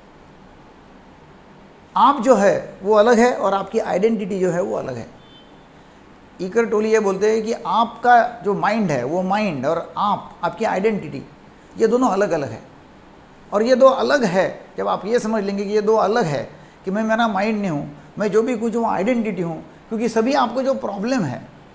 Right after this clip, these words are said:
जो भी आपको तकलीफें हैं, जो भी आपको डिप्रेशन है, वो आपके identity की वजह से, आपने जो भी कुछ जमा किया हुआ है वातावरण से, circumstances से, बाहर से, उसकी वजह से ये सब हुआ। ऐसा ईकर टोली ने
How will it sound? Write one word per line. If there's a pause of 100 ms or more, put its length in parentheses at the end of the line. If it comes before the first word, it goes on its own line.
(220)
जो
भी
आपको
तकलीफें
हैं,
जो
भी
आपको
डिप्रेशन
है, (280)
वो
आपके
identity
की
वजह
से,
आपने
जो
भी
कुछ
जमा
किया
हुआ
है (460)
वातावरण
से, (420)
circumstances
से, (240)
बाहर
से, (580)
उसकी
वजह
से (160)
ये
सब
हुआ।
ऐसा
ईकर
टोली
ने